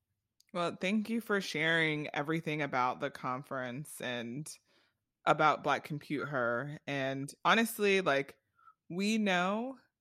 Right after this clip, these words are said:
that you have all of the ideas. It's really just, you know, where's the money at? Like, that's, we trying to get to where the money resides. And so if we can get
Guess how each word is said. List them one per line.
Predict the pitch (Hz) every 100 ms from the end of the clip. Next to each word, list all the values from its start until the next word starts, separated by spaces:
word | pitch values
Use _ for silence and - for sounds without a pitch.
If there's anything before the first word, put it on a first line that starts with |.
| -
that | 160
you | 151 170
have | 196 180 175
all | 156 165
of | 165 165
the | 143
ideas. | 139 143 139 127 - - -
It's | 196 208
really | 262 254 247
just, | 226 220 220 220
you |
know, | 214 185 180 190 _ _ _ _ _ _ -
where's | 226 240
the | 233
money | 233 240 185
at? | 110 - _
Like, | 156 156 - 165 165 - _
that's, | 180 240 - _ _ _ _ _ _ _ _ _ -
we | 214
trying | 262 240
to |
get | 233 254
to | 233
where | 202 190
the | 175
money | 175 175
resides. | 156 147 123 85 - - -
And | 160
so | 160 175 160 151 147
if | 190
we | 240
can | - 277
get | 233